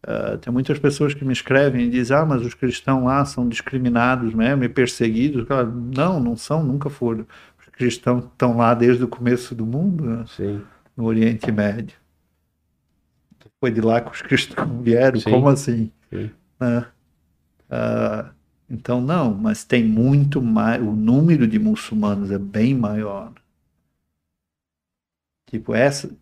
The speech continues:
Speaker 1: esse, esse choque existe, que, tipo assim, tem outras religiões lá? Tem. São aceitas? São.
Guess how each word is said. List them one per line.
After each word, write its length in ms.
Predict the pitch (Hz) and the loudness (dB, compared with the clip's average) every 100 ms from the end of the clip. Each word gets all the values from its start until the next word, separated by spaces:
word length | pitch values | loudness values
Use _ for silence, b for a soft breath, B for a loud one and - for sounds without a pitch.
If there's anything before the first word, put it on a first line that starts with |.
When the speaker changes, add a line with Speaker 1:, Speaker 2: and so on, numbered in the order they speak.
| _ | _
Speaker 1:
esse, 420 | 127 143 143 - - | 2 2 2 -10 0
esse 300 | 127 135 120 | 2 2 -2
choque 500 | 110 - 120 123 - | -4 2 4 4 0
existe, 680 | 139 127 165 165 151 - - | -2 -2 -4 -2 -2 -4 -14
que, 140 | 113 - | -16 -12
tipo 260 | - 120 | -6 -6
assim, 240 | - - 113 | -6 -6 -4
tem 240 | - 131 | 0 0
outras 340 | 135 143 127 120 | 0 0 -2 0
religiões 640 | 120 117 110 113 120 113 | -2 -2 -2 -2 -2 -4
lá? 160 | 123 | -4
Tem. 480 | 131 - 151 120 113 b b b | -4 -4 -2 -2 -6 b b b
São 320 | - 135 135 | -4 0 0
aceitas? 580 | - - 147 151 139 - | -2 -2 -2 -2 -4 -6
São. 440 | - 139 120 107 | -4 0 0 -2